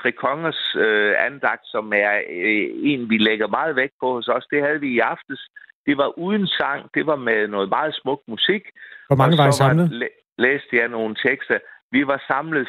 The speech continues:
Speaker 1: femten, og de var spredt ud over et lokale på, øh, øh, til fire hundrede, og, øh, vi havde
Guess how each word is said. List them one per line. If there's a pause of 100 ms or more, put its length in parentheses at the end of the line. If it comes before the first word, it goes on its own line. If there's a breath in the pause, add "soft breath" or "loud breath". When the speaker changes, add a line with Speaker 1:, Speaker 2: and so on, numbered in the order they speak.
(100)
Speaker 1:
femten,
og
de
var
spredt
ud
over
et
lokale (120)
på, (360 soft breath)
øh, (180)
øh, (200)
til
fire
hundrede, (160)
og,
øh,
vi
havde